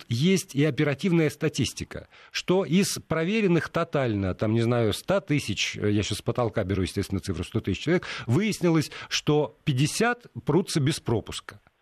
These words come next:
Это одно дело. Если в-, к-, т-, при тотальной проверке выясняется, что из ста тысяч, э, без пропуска шло пятеро, то тогда это другая статистика, и тогда понятно, что эта мера была не нужна. Мне,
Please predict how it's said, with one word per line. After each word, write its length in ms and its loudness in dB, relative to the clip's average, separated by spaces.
Это 340 2
одно 260 2
дело. 340 -4
Если 380 2
в-, 180 -6
к-, 180 -2
т-, 120 -8
при 120 0
тотальной 440 2
проверке 460 -2
выясняется, 560 0
что 160 0
из 140 2
ста 180 0
тысяч, 500 -4
э, 120 0
без 200 0
пропуска 480 -2
шло 220 2
пятеро, 580 -2
то 80 2
тогда 320 -2
это 160 0
другая 400 0
статистика, 600 -2
и 40 -2
тогда 240 -2
понятно, 380 -4
что 160 -2
эта 140 0
мера 180 2
была 180 0
не 100 2
нужна. 360 0
Мне, 200 0